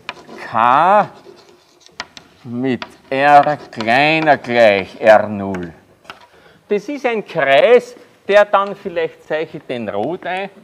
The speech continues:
der halt dann in dem Leiter da drinnen liegt, da so. Das ist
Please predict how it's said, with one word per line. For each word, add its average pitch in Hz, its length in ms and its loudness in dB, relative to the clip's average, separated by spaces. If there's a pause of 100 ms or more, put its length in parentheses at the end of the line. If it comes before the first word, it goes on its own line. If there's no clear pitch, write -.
(560)
der 196 180 2
halt 220 220 -4
dann 214 180 0
in 240 180 -10
dem 220 200 -6
Leiter 202 420 -2
da 202 160 -2
drinnen 185 640 -6
liegt, - 380 -10 (180)
da 104 180 -4
so. 135 500 -4 (1600)
Das 147 300 -8
ist 147 200 -10